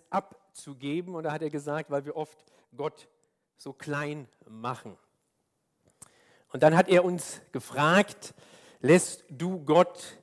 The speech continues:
dein Leben steuern in allen Lebensbereichen? Und das ist wirklich ein, eine wunderbare Steilvorlage für dieses ganze Wochenende. Das ist eigentlich die Hauptaussage oder die Grundbasis,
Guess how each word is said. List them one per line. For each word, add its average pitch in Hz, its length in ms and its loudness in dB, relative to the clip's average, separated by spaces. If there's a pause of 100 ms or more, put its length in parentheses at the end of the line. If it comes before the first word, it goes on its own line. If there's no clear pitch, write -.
(640)
dein 147 400 6
Leben 160 460 0
steuern 165 520 2
in 143 220 -4
allen 151 460 2
Lebensbereichen? 139 1080 -2
Und 113 80 -6
das 143 220 -2
ist - 340 -10
wirklich 160 320 -2
ein, 143 200 0 (260)
eine 131 260 -4
wunderbare 160 420 0
Steilvorlage 156 960 2
für 139 180 -8
dieses 151 360 -6
ganze 151 420 0
Wochenende. 120 800 2 (420)
Das 160 160 4
ist 170 140 0
eigentlich 151 280 0
die 135 220 -8 (260)
Hauptaussage 170 1040 2
oder 143 180 2
die 139 120 -4
Grundbasis, 151 1000 0